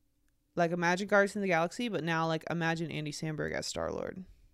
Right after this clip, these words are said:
I'm gonna have to ask my brother what he thinks about that, if he thinks that Andy Samberg could play that role. 'Cause I wonder, 'cause I'm definitely biased. I am, w-, I will admit that.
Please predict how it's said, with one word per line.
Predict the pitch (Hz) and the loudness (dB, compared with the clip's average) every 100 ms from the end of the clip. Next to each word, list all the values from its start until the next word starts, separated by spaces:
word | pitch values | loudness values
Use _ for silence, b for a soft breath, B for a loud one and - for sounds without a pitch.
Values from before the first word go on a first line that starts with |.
| _ _ _ _ _ _ _ _ _ _ _ _ _ _ _ _ _ _ _ _ _ _ _ _ _ _ _ _ - - | _ _ _ _ _ _ _ _ _ _ _ _ _ _ _ _ _ _ _ _ _ _ _ _ _ _ _ _ -10 -2
I'm | 202 | 2
gonna | |
have | 262 | 4
to | 247 | 4
ask | 190 | 4
my | 175 | 2
brother | 165 151 | 2 2
what | 147 156 | 2 0
he | |
thinks | 151 147 151 | -2 -4 -2
about | 143 143 | -2 0
that, | 135 | 0
if | - | 0
he | 160 | -4
thinks | - 165 - - - B B B B - | 0 -2 -2 -8 -10 B B B B 2
that | 156 147 139 - - - _ - | 6 8 6 2 -6 -12 _ -6
Andy | 143 151 | -2 -2
Samberg | 151 156 147 | -2 -2 -4
could | - 147 143 | -4 -6 -6
play | - 139 | -2 0
that | 139 - | 0 0
role. | - 57 - - - _ _ _ _ - _ _ _ _ _ _ _ _ - B B | -2 -6 -10 -20 -20 _ _ _ _ -14 _ _ _ _ _ _ _ _ -20 B B
'Cause | - | 2
I | 185 | 6
wonder, | 196 202 160 | 8 8 6
'cause | 175 | 4
I'm | 180 185 | 4 6
definitely | 180 190 170 156 | 4 4 0 4
biased. | 156 - - - - | 4 2 -2 -8 -2
I | 170 | 0
am, | 160 143 | 0 -2
w-, | 147 151 - | -6 -6 2
I | 156 165 | 6 6
will | 165 | 6
admit | 151 147 156 | 2 0 -2
that. | - - | 0 0